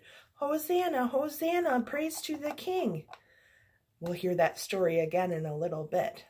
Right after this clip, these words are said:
So that was in our blue egg. Let's see what's in our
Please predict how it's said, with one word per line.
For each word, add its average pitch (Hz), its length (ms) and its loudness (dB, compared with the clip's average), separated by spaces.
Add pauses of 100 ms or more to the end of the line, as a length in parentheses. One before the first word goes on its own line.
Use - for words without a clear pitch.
So - 220 -8
that 160 240 -4
was 180 180 0
in 226 120 2
our 254 120 2
blue 277 360 2
egg. 190 340 2 (500)
Let's 202 380 -2
see 202 260 0
what's 190 300 -2
in 196 140 -2
our 233 240 -2